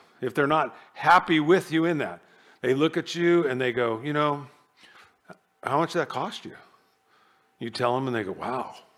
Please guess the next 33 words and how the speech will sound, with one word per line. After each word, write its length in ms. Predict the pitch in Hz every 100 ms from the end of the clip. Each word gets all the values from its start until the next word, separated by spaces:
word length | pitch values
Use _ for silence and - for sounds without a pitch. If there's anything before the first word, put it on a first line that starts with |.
| _
wow, 80 | - - - - - - - _
whoa. 720 | - 110 180 143 - - - - _ _ _ _ _ _ _
Do 80 | 117
you 80 | 143
know 100 | 196
how 220 | 165 160
many 160 | 127 110
people 380 | - 131 139
we 120 | 123 127
could 160 | 139
have 120 | 120
fed 340 | - - 113 117
in 80 | 110
a 80 |
third 320 | 95 123 120 113
world 240 | 117 110
country 440 | - 110 - 123 135 - - - _ -
with 260 | 123 -
what 220 | 120 120
that 180 | 127 120
cost 420 | - 110 107 -
you?" 100 | 117
And 1000 | 123 - _ _ _ - - _ _ - 143
you 60 |
go, 80 | 135
"What 160 | 147 160
happens?" 360 | 156 147 131
Right, 420 | 120 123 127 127
there's 300 | 120 123 127
your 80 | 131
little 160 | 127 113
bubble, 280 | 110 107 92
right? 180 | 101